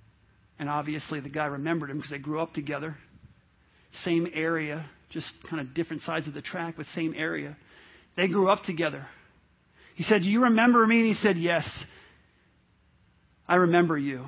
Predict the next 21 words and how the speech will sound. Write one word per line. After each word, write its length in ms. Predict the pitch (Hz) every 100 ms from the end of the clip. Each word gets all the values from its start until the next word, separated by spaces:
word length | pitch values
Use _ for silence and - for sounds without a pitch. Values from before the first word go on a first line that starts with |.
| 131
You 100 | 208
know, 140 | 202
when, 300 | 196 185 175
when 120 | 180 190
you're 100 | 180
not 220 | 202 180
in 40 |
the 60 | 170
heat 320 | - 196 190
of 160 | 180 160
what's 240 | 175 -
going 320 | 196 180 170
on 240 | 170 175 165
with 120 | 160 165
carrying 440 | - 175 170 170 170
on 160 | 175
the 80 | 170
riots 420 | 160 160 170 170
and 80 | -
everything, 600 | 165 165 170 165 170 160
you 80 | 160